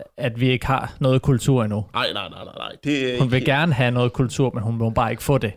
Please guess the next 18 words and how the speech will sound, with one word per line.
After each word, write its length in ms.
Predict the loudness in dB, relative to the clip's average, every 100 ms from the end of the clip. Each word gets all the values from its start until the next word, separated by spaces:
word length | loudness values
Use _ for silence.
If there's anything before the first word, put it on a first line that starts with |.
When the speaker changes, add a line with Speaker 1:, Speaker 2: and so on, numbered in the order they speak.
| -4
Speaker 2:
Hun 180 | -2 0
vil 80 |
have 180 | 2 2
Absolute 540 | 2 0 -4 -6 -6 -4
Music 320 | -6 -6 -8
to. 340 | -6 -6 -6 -14 -12
Det, 200 | -12 -12 _ -14 -12 -12 -12 -16 -10 -6
det 100 | -2
skal 200 | -2 0
være 200 | 0 -2
den 180 | -6 -2
nye 260 | 0 0
fællessang. 560 | 0 0 0 -4 -8 -8 _ -4
Speaker 1:
Hun 100 | -2
kan 140 | 0
få 160 | 2 2
min 180 | 2 0
kopi. 320 | -2 -2 -4